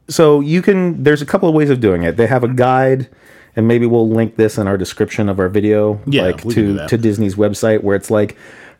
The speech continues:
Speaker 1: anything super military, like, you know, hard military uniforms, pilot, you know, jumpsuits with the helmets and the thing. Um, h-,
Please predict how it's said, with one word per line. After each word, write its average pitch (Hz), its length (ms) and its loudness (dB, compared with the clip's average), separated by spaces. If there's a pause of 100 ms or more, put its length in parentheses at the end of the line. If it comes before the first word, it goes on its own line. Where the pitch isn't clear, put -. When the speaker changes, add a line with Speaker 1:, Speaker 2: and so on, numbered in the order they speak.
(280)
Speaker 1:
anything 151 440 2
super 143 540 2
military, 117 560 2
like, 92 400 0
you 110 80 0
know, 90 240 0
hard 113 800 0
military 107 600 2
uniforms, 98 800 -2
pilot, 101 540 -4
you 104 160 -4
know, 87 280 -2 (100)
jumpsuits 101 760 -4
with 82 100 -6
the 87 60 -4
helmets 101 480 -4
and 82 100 -8
the 82 60 -8
thing. 104 400 -2 (560)
Um, 90 520 0 (500)
h-, 131 80 -2